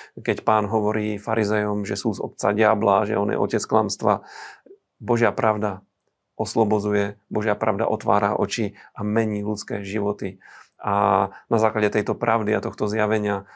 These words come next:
mohol Pán aj vyhlásiť tým farizeom to, ten výrok, ktorý ich tak veľmi popudil,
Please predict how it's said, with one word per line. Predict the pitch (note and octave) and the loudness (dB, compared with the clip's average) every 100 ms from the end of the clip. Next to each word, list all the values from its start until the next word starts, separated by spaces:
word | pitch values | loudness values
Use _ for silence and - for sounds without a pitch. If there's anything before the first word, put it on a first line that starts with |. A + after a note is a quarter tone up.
| - | -6
mohol | A#2 G#2+ G#2 | 0 0 2
Pán | G#2+ G#2 | 2 2
aj | G#2 G2+ | 2 0
vyhlásiť | G#2 A2 G#2 - G2 F#2 - - A3+ - | 2 4 2 0 -6 -8 -18 -20 -16 -6
tým | A2 | -2
farizeom | A2 G#2+ G#2 G#2+ G#2 G#2 G#2 - - - - | 0 2 2 2 2 0 -4 -10 -20 -20 -6
to, | - A2+ G#2+ - - _ _ | 4 4 4 0 -18 _ _
ten | B2 | 2
výrok, | A2 C3+ B2+ A2 A2+ | 4 6 6 4 -2
ktorý | - B2 A2 | -6 -2 -2
ich | G#2 | 0
tak | C3 G2+ | -2 0
veľmi | A#2 A#2 | 2 2
popudil, | G#2 G#2+ A2+ G#2 G#2 G#2+ A2+ | 2 0 0 2 2 2 0